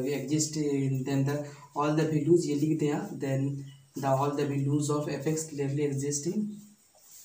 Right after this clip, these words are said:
clearly exist in, ये लिखे, माइनस पाई by टू से पाई by टू। अब यहाँ पे आपका डिफरेंशियल फंक्शन हो गया आपका, और अगर ये डिफरेंशियल फंक्शन हो गया,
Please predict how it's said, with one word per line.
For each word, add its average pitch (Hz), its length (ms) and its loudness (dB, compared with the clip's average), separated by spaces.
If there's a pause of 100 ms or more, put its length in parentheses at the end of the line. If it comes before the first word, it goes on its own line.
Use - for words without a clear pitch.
(200)
clearly 135 420 -4
exist 139 420 -6
in, 185 80 -6 (320)
ये 143 160 -10
लिखे, 143 240 -10 (2000)
माइनस 147 260 -8 (100)
पाई - 200 -6
by - 260 -10
टू 151 100 -10
से 165 160 -6 (140)
पाई 170 240 -6
by 175 180 -10
टू। 190 60 -12 (260)
अब 156 160 -8
यहाँ 151 240 -6
पे 151 220 -4
आपका 143 260 -4
डिफरेंशियल 139 520 -2
फंक्शन 156 320 -2
हो 156 100 0
गया 156 220 -4
आपका, 208 320 -10 (680)
और 143 140 -4
अगर 151 180 0
ये 165 160 4
डिफरेंशियल 156 560 0
फंक्शन 156 400 -2
हो 143 120 0
गया, 139 280 -2